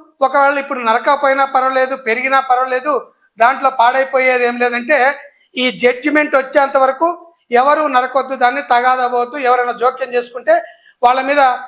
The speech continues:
చర్యలు తీసుకుంటామని చెప్పి ఈ విషయాన్ని ఆర్డీఓకి, కలెక్టర్కి కూడా తెలియజేసి, మీ దగ్గర ఈ తీర్పు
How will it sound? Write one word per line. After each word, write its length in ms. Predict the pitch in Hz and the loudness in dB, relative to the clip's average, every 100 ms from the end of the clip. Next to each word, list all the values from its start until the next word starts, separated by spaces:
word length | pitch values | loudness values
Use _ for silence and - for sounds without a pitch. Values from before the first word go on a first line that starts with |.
| - - 247 | -18 -2 0
చర్యలు 240 | 277 285 | 2 0
తీసుకుంటామని 600 | 277 - 262 240 247 240 | -2 -4 -6 0 0 0
చెప్పి 680 | 262 262 302 240 262 254 _ _ | -2 -2 -2 -2 -2 -6 _ _
ఈ 100 | 240 | -4
విషయాన్ని 420 | 262 - 277 277 233 | -4 0 0 2 2
ఆర్డీఓకి, 600 | 220 254 269 269 269 262 | 2 2 2 0 0 -2
కలెక్టర్కి 480 | 254 254 254 247 | 0 0 -4 -6
కూడా 160 | 240 254 | 0 -2
తెలియజేసి, 720 | 254 226 254 247 247 349 359 - _ _ | 0 -2 0 2 0 -2 -4 -8 _ _
మీ 160 | 240 277 | 0 2
దగ్గర 300 | 262 262 302 | 2 2 2
ఈ 220 | 285 247 | 2 -2
తీర్పు 720 | 247 240 285 - 285 254 262 | -2 -2 -2 0 2 2 0